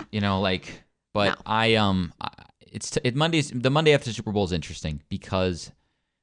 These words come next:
Speaker 1: it's gonna be a while now before football, and it's the one sport you will consistently, you'll go to a Brewers game with me,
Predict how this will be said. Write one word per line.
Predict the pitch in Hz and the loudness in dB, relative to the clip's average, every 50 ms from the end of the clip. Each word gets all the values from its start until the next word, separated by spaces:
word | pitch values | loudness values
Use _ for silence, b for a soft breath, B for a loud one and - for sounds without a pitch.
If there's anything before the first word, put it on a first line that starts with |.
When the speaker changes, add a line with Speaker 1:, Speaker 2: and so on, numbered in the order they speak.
| _ _ _ _ _ _ | _ _ _ _ _ _
Speaker 1:
it's | - - | -20 -10
gonna | - 107 107 | -6 -2 0
be | 107 | 2
a | 104 | 2
while | 110 107 104 104 | 4 4 4 4
now | 101 98 95 | 2 2 0
before | 87 - - 90 | -2 -4 -6 -6
football, | - - 80 - - 69 69 - - | -4 -6 -8 -6 -6 -6 -6 -6 -4
and | 95 101 | -2 -4
it's | 98 - - | -4 -2 -4
the | 101 | -4
one | 92 98 117 123 135 | -2 0 0 0 0
sport | 139 - - - - 131 117 117 113 110 - - - - | -2 -6 -8 -10 -6 -2 0 0 0 -2 -6 -16 -12 -8
you | 101 104 | -8 -6
will | 98 101 95 - | -4 -4 -6 -6
consistently, | - - 87 - - - - 120 117 - - - 117 - 107 107 113 110 104 104 104 98 98 - _ _ _ _ _ _ _ - | -6 -8 -8 -8 -8 -8 -6 -6 -6 -4 -6 -6 -6 -4 -2 -4 -2 -2 -2 -4 -4 -6 -8 -14 _ _ _ _ _ _ _ -4
you'll | - 156 170 | -2 -2 2
go | 165 208 220 | 6 6 8
to | 226 226 | 8 6
a | 190 | 6
Brewers | 156 156 151 151 151 135 | 4 2 2 0 0 0
game | 143 147 143 | 0 0 2
with | 147 139 127 | 2 2 2
me, | 127 127 123 123 120 120 117 117 | 2 2 2 2 0 0 -4 -6